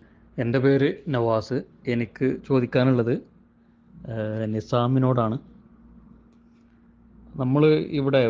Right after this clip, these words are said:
ഒരു ദൈവത്തിൻ്റെ അഭാവത്തിൽ നോക്കുകയാണെങ്കിൽ ഈ പ്രപഞ്ചമാണ് പ്രൈമറി ആയിട്ട് നമുക്ക് കാണാൻ പറ്റുക. സെക്കൻഡറി ആയിട്ട്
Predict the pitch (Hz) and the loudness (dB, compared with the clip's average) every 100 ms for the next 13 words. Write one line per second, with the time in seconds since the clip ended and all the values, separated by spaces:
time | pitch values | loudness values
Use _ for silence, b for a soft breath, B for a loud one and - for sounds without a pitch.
0 | 110 120 127 131 120 - 120 123 123 123 | 0 0 -2 -2 -4 -8 -4 -2 0 -2
1 | 131 131 123 123 120 123 117 123 123 123 | -2 -2 0 0 0 -4 -6 0 2 2
2 | 123 127 - - - 143 120 - 120 110 | 0 -6 -6 -16 -12 -6 -6 -2 -4 -2
3 | 113 127 - - - - - - - - | -6 -6 -8 -20 -20 -20 -20 -20 -20 -20
4 | - - - 143 147 135 139 151 156 160 | -20 -20 -8 -4 2 2 4 4 4 4
5 | 139 135 175 - 135 127 127 131 151 - | 2 0 -2 -2 0 0 0 -2 -2 -10
6 | _ _ _ - 135 123 127 120 113 117 | _ _ _ -6 -4 -2 -4 -4 -4 -6
7 | 101 85 - - - _ _ - - _ | -6 -14 -16 -20 -20 _ _ -20 -20 _
8 | _ _ - _ _ _ - _ b b | _ _ -20 _ _ _ -20 _ b b
9 | b b b _ - 131 - 156 165 170 | b b b _ -6 -2 2 4 6 4
10 | 151 139 | 4 0